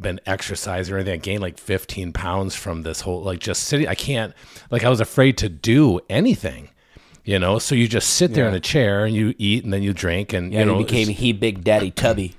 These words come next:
Speaker 1: Yeah, it, it, it feels like it, you know, and so, uh, <laughs> to finally be able to, like, actually start getting back into, you know, a normal,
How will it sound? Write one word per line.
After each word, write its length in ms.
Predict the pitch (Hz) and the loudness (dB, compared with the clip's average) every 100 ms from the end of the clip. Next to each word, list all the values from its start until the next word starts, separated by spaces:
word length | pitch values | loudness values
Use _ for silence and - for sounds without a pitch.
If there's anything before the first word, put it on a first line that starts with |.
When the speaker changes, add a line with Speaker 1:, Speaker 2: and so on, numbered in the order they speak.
| - _ _ _ - | -20 _ _ _ 2
Speaker 1:
Yeah, 440 | 131 180 87 73 _ _ 131 | 4 6 2 -4 _ _ 4
it, 200 | 151 156 | 4 6
it, 200 | 143 - | 6 6
it 120 | 127 | 2
feels 360 | - 151 233 117 | 6 8 8 4
like 240 | 76 69 | -4 -6
it, 100 | 67 | -10
you 120 | 85 | -6
know, 280 | 82 90 110 | -2 0 0
and 220 | 110 110 | 0 0
so, 280 | - 127 104 101 | 0 4 4 4
uh, 320 | 95 85 82 - - - | 2 0 -2 -6 -14 -20
<laughs> 320 | - - - | -20 -20 -2
to 120 | - - | 2 4
finally 360 | 147 170 165 | 6 8 8
be 140 | 131 143 | 8 6
able 120 | 135 | 6
to, 100 | 131 | 6
like, 420 | 110 110 - - | 4 2 -4 -2
actually 380 | 113 113 123 101 - - _ _ _ | 2 2 2 -2 -4 -20 _ _ _
start 320 | - 139 113 - | -2 2 2 2
getting 240 | 107 98 | 0 2
back 360 | 101 101 - - | 0 -2 -4 -8
into, 560 | 110 90 - 107 92 98 | -6 -6 -4 -2 -2 -2
you 140 | 98 | -2
know, 120 | 85 | -2
a 80 | 90 | 0
normal, 600 | 101 110 113 117 104 | 0 4 4 4 2